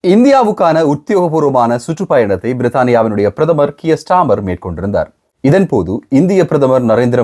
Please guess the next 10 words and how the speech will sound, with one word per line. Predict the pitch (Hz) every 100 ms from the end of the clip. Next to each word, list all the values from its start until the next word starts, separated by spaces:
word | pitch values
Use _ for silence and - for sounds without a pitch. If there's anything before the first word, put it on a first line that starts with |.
| 104
மோடியுடன் | 110 107 104 104 90
இணைந்து | 85 85 135 -
பல்வேறு | 151 208 233 196
விதமான | 160 135 107
விடயங்கள் | 107 104 95 90
குறித்து | 90 82 143 95
ஆராயப்பட்டிருக்கிறது. | 92 90 90 - 85 80 82 95 214 - _ _ _ -
யூ | 214 285
கேல | 269 226
இருக்கக்கூடிய | 175 160 - 117 104